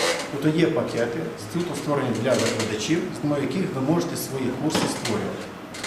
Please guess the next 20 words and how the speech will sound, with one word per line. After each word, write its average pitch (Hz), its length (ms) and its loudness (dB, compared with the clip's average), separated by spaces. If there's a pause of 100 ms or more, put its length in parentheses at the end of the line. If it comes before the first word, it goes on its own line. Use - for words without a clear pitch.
(360)
Але 131 160 2
пакети 185 400 4
настільки 170 460 2
англомовні 156 800 6
і 156 40 2
недороблені, 165 680 4 (420)
що 202 100 -6
поки 185 240 2
що - 140 2
не, 156 100 6
до 143 340 2
нас 143 160 4 (100)
не 139 100 0
дійшли 139 520 0 (1000)
і 151 60 0
не 151 140 4
вивчаються 143 560 2
в - 20 -2
повному 120 520 0
об'ємі 120 340 -2